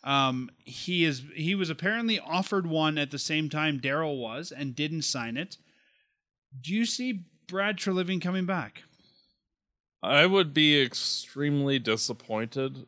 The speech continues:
Speaker 2: if the Flames moved on from Brad Treliving.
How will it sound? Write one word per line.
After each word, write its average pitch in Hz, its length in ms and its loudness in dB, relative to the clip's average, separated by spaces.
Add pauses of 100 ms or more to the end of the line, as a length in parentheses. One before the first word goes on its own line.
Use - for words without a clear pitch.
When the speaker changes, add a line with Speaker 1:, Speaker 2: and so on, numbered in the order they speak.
(120)
Speaker 2:
if 107 400 0
the 110 120 -8
Flames 113 600 0
moved 107 280 -6
on 98 260 2
from 95 280 -10
Brad 90 320 -2
Treliving. 90 480 -10